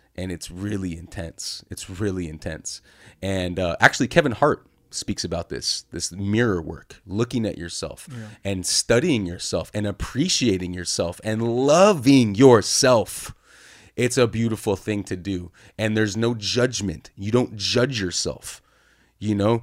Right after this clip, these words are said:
Speaker 1: you just appreciate. And you tell, and you come up with words of, "I love you," to yourself, and, "I appreciate you," and, "Thank you," and, "Let's go," right? You
Speaker 2: Yeah.
Speaker 1: hype yourself up. "Let's go, bro."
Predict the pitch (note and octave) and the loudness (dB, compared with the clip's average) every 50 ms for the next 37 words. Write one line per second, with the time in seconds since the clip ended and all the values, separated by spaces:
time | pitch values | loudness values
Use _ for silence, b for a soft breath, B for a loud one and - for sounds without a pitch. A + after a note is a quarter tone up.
0 | b b b G2+ G#2 A#2 B2 A#2 G#2+ B2+ A#2 - - - G2 G2 - - - - | b b b -8 -4 -4 -4 -2 0 0 0 -2 -2 -6 -6 -6 -6 -6 -6 -4
1 | F#2+ F2+ - - E2+ D#2+ E2+ - - - _ _ _ _ _ _ _ _ - - | -4 -4 -4 -6 -6 -8 -8 -8 -10 -14 _ _ _ _ _ _ _ _ -4 -2
2 | G#2 G2+ G2+ F#2+ A2 A#2+ A#2 A2 - - B2+ C#3 - - G#2+ G#2+ G2+ A2+ A#2+ A#2 | -2 0 0 -2 0 0 0 0 -2 0 0 0 2 0 -2 -2 -2 -6 -8 -6
3 | - - C3 C3 C3 B2 - A#2 G#2 - F#2+ F#2+ A2 A#2 A2 G#2+ F#2+ - - F2+ | -2 0 2 2 2 2 2 -2 -4 -4 -2 0 2 2 2 2 0 -4 -6 -6
4 | F#2+ F#2 F2+ - G#2 G#2+ A2 G#2+ G2+ F#2+ F#2+ G#2 A2 A2+ G#2 F#2 F2+ F#2 F2+ E2 | -6 -6 -6 -8 -8 -8 -8 -8 -8 -6 -2 0 0 0 0 -2 -6 -6 -6 -8
5 | D#2 - - - A#2 A2 G2+ G#2 G2 F2+ - - - A#2 A2 F2 - - B B | -10 -10 -6 -4 -4 -2 -2 -2 -2 -2 -2 0 0 2 0 0 -2 -6 B B
6 | B B B - G2+ G2 A2 A#2+ G#2+ F#2+ - - - C3 C3 B2 - - G#2+ F#2 | B B B -6 -4 -2 0 0 0 -2 -4 -6 -4 -2 -2 -2 -2 -2 -2 -2
7 | F2 - - F#2+ - - G#2+ A2 G#2+ G#2 - - - A2+ C3+ D3 D3+ C#3+ - - | -2 -2 -4 -6 -2 0 0 0 -2 -4 -8 -10 -6 -2 -2 -2 -2 -2 -4 -8
8 | F#2+ F2+ E2+ E2 - b b b b b A2 A#2+ B2 A#2 A2+ A2+ D#3 G#3 A3 A3 | -6 -6 -6 -8 -14 b b b b b 0 2 2 2 2 2 4 8 8 8
9 | G3 - - - _ - F#3+ G3 A3+ B3+ B3+ B3 A#3 G#3+ F3 C#3+ A#2+ F#2 D#2+ D#2+ | 8 6 2 -6 _ 4 6 8 10 12 12 12 12 10 10 8 6 4 2 -2
10 | _ b b b b b b b b B2 E3+ G#3 G3 D3+ E3 E3+ G#3 A#3+ - - | _ b b b b b b b b 10 10 10 10 6 4 8 8 8 8 8
11 | D#3 - - - A2+ F#2+ - - - E3 G3+ A#3 G3 - - - - A#3 A#3 G3+ | 6 6 8 8 6 6 6 2 4 6 8 8 8 6 2 0 4 6 6 6
12 | E3+ - - A3 A#3 B3+ A#3+ A3 F3 D3+ G#3 A3+ B3+ C4+ C#4 C4+ C4 | 4 2 2 4 8 8 10 8 8 8 8 10 12 10 10 8 6